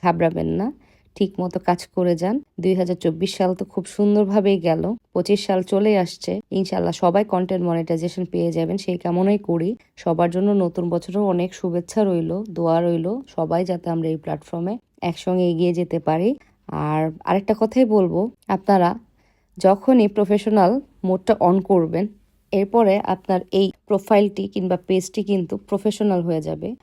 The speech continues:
আপনি আর কখনোই মিউজিক ইউজ করবেন না। যখন আপনাকে মিউজিক লাইসেন্স দিয়ে দিবে Facebook খুশি হয়ে, তখন আপনি মন মতো মিউজিক ইউজ করবেন। তারপরও আমি বলবো, লাইসেন্সটা পাওয়ার পরও আপনার যদি নিজের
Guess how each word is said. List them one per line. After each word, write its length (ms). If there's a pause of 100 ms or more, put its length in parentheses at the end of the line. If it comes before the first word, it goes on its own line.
আপনি 400
আর 340 (200)
কখনোই 480
মিউজিক 420
ইউজ 180
করবেন 360
না। 260 (100)
যখন 320
আপনাকে 300
মিউজিক 440
লাইসেন্স 440
দিয়ে 180
দিবে 300
Facebook 260
খুশি 360
হয়ে, 240 (200)
তখন 280
আপনি 220
মন 440
মতো 400 (420)
মিউজিক 360
ইউজ 240
করবেন। 480 (320)
তারপরও 380
আমি 240
বলবো, 340
লাইসেন্সটা 480
পাওয়ার 300
পরও 240
আপনার 380
যদি 280
নিজের 480